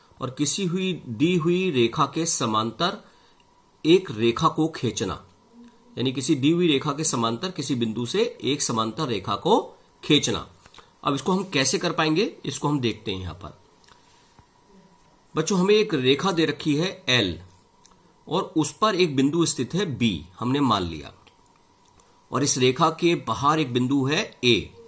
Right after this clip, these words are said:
तो सर्वप्रथम हमें क्या करना है, ए को इस बिंदु बी से मिलाते हुए एक रेखाखंड हमने खींच लिया एबी। अब बी को केंद्र मानकर हमें किसी त्रिज्या का एक चाप लगाना है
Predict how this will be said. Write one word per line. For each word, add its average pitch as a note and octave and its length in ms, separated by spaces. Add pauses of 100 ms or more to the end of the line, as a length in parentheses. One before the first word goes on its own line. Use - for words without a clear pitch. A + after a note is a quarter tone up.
(320)
तो B2+ 60
सर्वप्रथम D#3+ 420
हमें F#3 220
क्या D#3+ 120
करना D#3+ 220
है, G3+ 260
ए C3 180 (160)
को G3+ 380
इस E3 160
बिंदु C3+ 320
बी B2 220
से E3 160
मिलाते B2+ 360
हुए E3+ 180
एक C#3+ 60
रेखाखंड C3 540
हमने B2+ 200
खींच A#2 280
लिया C3+ 180 (140)
एबी। G#2+ 340 (960)
अब F3 100
बी D3 280
को A#3+ 200
केंद्र G3 500
मानकर C3 600
हमें D#3 440
किसी F#3+ 300
त्रिज्या A#2+ 480
का D#3+ 420
एक F3+ 280
चाप C3 420
लगाना G#2+ 380
है F3 300